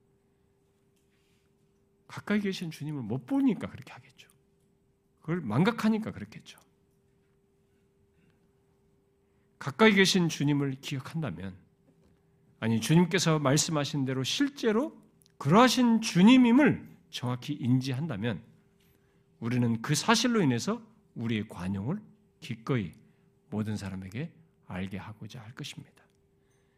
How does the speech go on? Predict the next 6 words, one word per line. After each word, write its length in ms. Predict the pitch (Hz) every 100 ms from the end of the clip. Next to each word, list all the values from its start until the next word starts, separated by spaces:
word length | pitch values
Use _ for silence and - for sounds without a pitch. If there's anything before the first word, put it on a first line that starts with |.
| _
여러분, 280 | 151 165 160
기억하십시오. 760 | 139 147 - 110 - - 120 117 - _ _ _ _ _ _ _ _ _ _ _ _ _ _ _ _
우리 140 | 151 202
주님이 400 | 214 185 208 190
가까이 460 | - 143 - 151
계십니다. 580 | 139 101 - - _ -